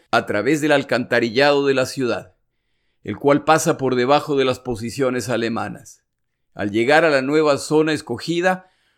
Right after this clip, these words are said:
Komorowski se da cuenta de que aunque el nivel de destrucción aquí es menor, la situación de las provisiones es peor, ya que la mayor parte se ha acumulado en la zona antigua y una cosa es movilizarlo a él y a sus comandantes,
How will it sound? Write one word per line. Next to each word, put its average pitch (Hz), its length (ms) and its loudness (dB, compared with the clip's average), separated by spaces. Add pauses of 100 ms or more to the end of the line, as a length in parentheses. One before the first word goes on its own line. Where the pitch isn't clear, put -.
(140)
Komorowski 143 580 2
se 156 160 -2
da 160 160 0
cuenta 175 460 0
de 135 160 0
que 139 100 -2
aunque 123 300 -2
el 123 120 0
nivel 131 320 2
de 175 80 -4
destrucción 151 640 -2
aquí 151 280 0
es 151 160 -4
menor, 143 520 -2 (440)
la 113 140 -2
situación 147 600 -2
de 170 80 0
las 160 160 2
provisiones 127 720 -4
es 151 160 -4
peor, 135 500 -2 (440)
ya 120 120 -2
que 160 120 -2
la 127 100 2
mayor 127 460 0
parte 160 380 0
se 151 180 0
ha - 20 4
acumulado 143 600 0
en 131 100 -2
la 113 80 -4
zona 143 280 -6
antigua 165 720 -4 (380)
y 139 120 0
una 165 200 2
cosa 170 260 -2
es 175 120 0
movilizarlo 131 1040 0
a 110 100 2
él 175 240 2
y 151 100 -2
a 156 40 2
sus 123 240 -10
comandantes, 113 960 -2